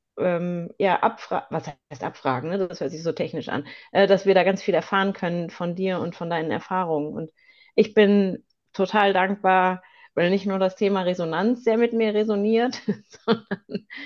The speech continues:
auch genau diese Erfahrung. Und die hatten wir, fand ich, in diesem Podcast, also ich hatte die, äh, auch total. Vielen, vielen Dank dafür,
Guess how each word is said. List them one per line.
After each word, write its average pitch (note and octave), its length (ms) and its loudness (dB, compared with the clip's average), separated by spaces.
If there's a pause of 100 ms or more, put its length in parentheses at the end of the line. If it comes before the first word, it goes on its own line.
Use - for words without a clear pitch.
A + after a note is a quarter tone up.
(360)
auch G3 420 0
genau F#3+ 380 0
diese F#3 280 0
Erfahrung. F3+ 640 0
Und E3+ 240 -8 (200)
die F#3 120 -2
hatten G3+ 280 -2
wir, F3+ 220 0
fand F3 300 -4
ich, - 380 -4 (340)
in F#3+ 200 2
diesem G3+ 380 -2
Podcast, F#3+ 460 -2
also F3 140 -4
ich F3 140 -4
hatte E3+ 200 -10
die, E3 220 -10 (260)
äh, F#3 180 2
auch - 220 0
total. E3+ 540 -4
Vielen, G3+ 320 -2
vielen F#3 260 -6
Dank G3+ 260 -4
dafür, F#3 560 -6